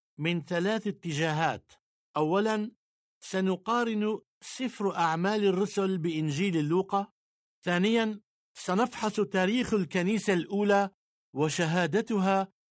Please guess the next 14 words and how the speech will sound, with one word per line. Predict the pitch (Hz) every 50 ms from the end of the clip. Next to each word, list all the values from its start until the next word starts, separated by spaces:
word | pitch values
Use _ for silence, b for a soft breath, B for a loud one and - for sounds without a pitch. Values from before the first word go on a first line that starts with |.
| _
بالنسبة | - 123 143 151 143 143 143 185 214 208 - - 185 190 - 185
لتأليف | 185 170 165 156 131 175 147 - - 127 135 170 202 190 - 180
لوقا | 160 147 156 175 180 170 - - 165 160
للسفر. | 151 151 139 131 - - 156 131 - - - - - _ _ _ _ _ _ _ _ -
وثالثًا، | 123 143 151 147 - 175 175 190 233 233 - 240 220 214 208 214 - - _ _ _ _ _ _ _ -
سنتعرف | - - 180 180 180 180 - 180 165 196 226 240 254 254 - -
بشكل | 233 185 175 - - 233 226 - 208 196 185
مختصر | 165 170 160 - - - - 208 196 - 214 202 196 190 - - _ _ _ _ _ _ -
على | - 135 156 180 180 185 185 180
جوانب | 151 143 170 165 175 196 226 247 226 226 208 180
أخرى | 190 170 - 214 208 - - - 196 185
من | 180 175 170 165
العهد | 160 156 151 139 156 190 214 214 170
الجديد | 180 165 160 135 139 156 151 135 147 180 190 202 208 180 165 196 -